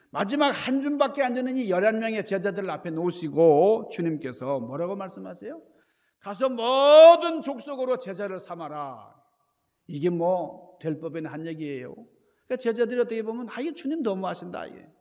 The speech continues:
뭐 되는 일도 없는데 우리가 어떻게 모든 족속으로 제자를 삼나?"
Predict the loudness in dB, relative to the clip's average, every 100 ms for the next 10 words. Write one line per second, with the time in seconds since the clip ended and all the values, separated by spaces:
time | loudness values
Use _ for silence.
0 | _ _ _ -10 0 4 6 6 6 6
1 | 4 2 0 2 4 6 4 2 0 0
2 | 0 2 2 2 -2 -4 -2 -2 -2 -8
3 | -4 0 4 6 6 4 2 0 0 -6